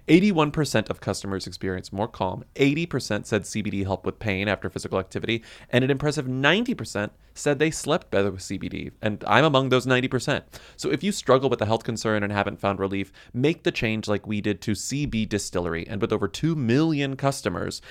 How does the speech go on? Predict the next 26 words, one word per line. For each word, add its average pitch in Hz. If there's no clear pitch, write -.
and 110
a 113
solid 104
one 104
hundred 139
percent 135
money-back 117
guarantee, 107
C 175
B 135
Distillery 117
is 107
the 117
source 101
to -
trust. -
Hooligans 190
have 110
a 113
twenty 120
percent 107
discount 123
to -
get 113
you 123
started. -